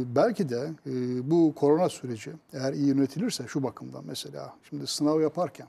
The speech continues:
rutin sınavlar yapmayıp üniversite öğrencisine ödev verirseniz, bireysel ödevler şeklinde, o daha çok vakit harcayacak, daha çok okuyacak. Dolayısıyla size belki de daha gelişmiş bir şeyle,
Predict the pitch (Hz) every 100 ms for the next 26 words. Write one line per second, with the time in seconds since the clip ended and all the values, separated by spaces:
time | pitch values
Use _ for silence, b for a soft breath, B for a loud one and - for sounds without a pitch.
0 | _ _ _ 143 131 165 - 147 143 139
1 | 139 139 - - _ _ _ _ _ _
2 | _ _ 139 135 156 - 131 120 113 120
3 | - - - _ 147 131 139 131 160 220
4 | 110 117 - - _ _ _ _ _ 123
5 | 123 - 135 120 120 117 127 - 107 -
6 | 120 175 214 B B B B 156 143 170
7 | 190 185 147 - 143 135 127 120 143 -
8 | 123 147 170 - 143 - 135 123 180 -
9 | - - 147 147 139 - 151 175 226 b
10 | b b - 165 180 214 165 147 160 185
11 | 165 196 160 175 - 165 - 175 160 -
12 | 175 127